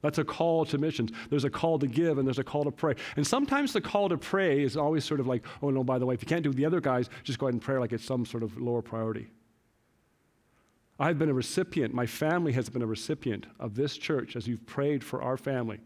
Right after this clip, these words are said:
and for me specifically when I was a single man, and wondered if I'd ever get married. But that happened. You prayed for us. And I appreciate, Pastor, you are making this an emphasis for this,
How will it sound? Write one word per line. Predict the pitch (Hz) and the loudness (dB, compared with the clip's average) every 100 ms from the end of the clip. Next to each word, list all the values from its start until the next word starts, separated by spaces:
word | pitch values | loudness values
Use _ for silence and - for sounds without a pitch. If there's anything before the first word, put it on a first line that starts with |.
| - - | -16 -6
and | 120 | -4
for | 123 | 0
me | 123 | 0
specifically | 127 - - 123 120 117 | 0 -4 -6 -6 -4 -2
when | 110 | -2
I | |
was | 107 | -4
a | 107 | -6
single | - 127 117 | -4 -2 -2
man, | 110 117 107 - _ _ _ _ _ _ _ _ _ _ | -2 -2 -4 -10 _ _ _ _ _ _ _ _ _ _
and | 127 127 | 0 2
wondered | 135 143 131 117 - - | 4 4 2 0 -6 -10
if | 117 123 | -8 -4
I'd | |
ever | 117 113 | -2 -2
get | - | -2
married. | 127 117 117 - - _ _ _ _ _ _ _ _ _ _ - - _ _ _ _ _ _ - | -2 -2 -4 -12 -20 _ _ _ _ _ _ _ _ _ _ -18 -18 _ _ _ _ _ _ -4
But | 143 | 2
that | 202 | 4
happened. | 160 214 226 110 | 4 2 2 0
You | 127 | 0
prayed | - 190 196 | 2 2 2
for | - | 0
us. | 107 95 - - _ _ _ _ _ _ _ _ _ _ _ _ - | -2 -4 -14 -18 _ _ _ _ _ _ _ _ _ _ _ _ -2
And | 135 | 0
I | |
appreciate, | 131 - 165 - 143 | 0 0 0 2 -2
Pastor, | 143 147 131 147 | 0 -2 0 0
you | 131 135 | 2 2
are | 135 | 2
making | 139 135 131 139 | 0 0 0 0
this | 127 123 | -2 0
an | 127 | 0
emphasis | 123 123 - 117 | 0 -2 -6 -8
for | - | -6
this, | 113 117 - | -6 -6 -8